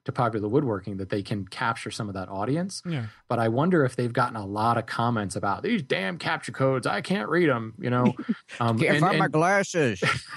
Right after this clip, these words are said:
Speaker 2: Well,
Speaker 1: You said it, not me.
Speaker 2: uh, uh, like,
Speaker 1: Um,
Speaker 2: why, why do they need a capture code for comment? I understand
Speaker 1: Well, that's what
Speaker 2: that,
Speaker 1: I was
Speaker 2: that you do
Speaker 1: thinking,
Speaker 2: that,
Speaker 1: 'cause
Speaker 2: but I
Speaker 1: I
Speaker 2: don't
Speaker 1: don't
Speaker 2: have,
Speaker 1: have that.
Speaker 2: I don't have that either.
Speaker 3: Right.
Speaker 1: Right.
Speaker 3: No, I don't either.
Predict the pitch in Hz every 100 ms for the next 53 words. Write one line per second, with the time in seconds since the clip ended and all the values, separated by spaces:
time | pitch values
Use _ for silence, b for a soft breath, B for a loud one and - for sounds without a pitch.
0 | B B B B B - _ _ 185 185
1 | - 165 170 277 214 - 107 - 175 170
2 | 185 180 139 156 180 156 175 226 208 196
3 | 170 175 143 147 165 - - 120 117 113
4 | - 131 117 113 - 139 123 139 156 165
5 | - - 180 - 240 180 208 254 277 -
6 | 156 123 185 190 135 156 151 175 202 165
7 | 139 127 113 - 147 - 156 175 196 190
8 | 170 160 151 147 117 - _ _ _ _
9 | 104 87 185 160 92 90 92 113 143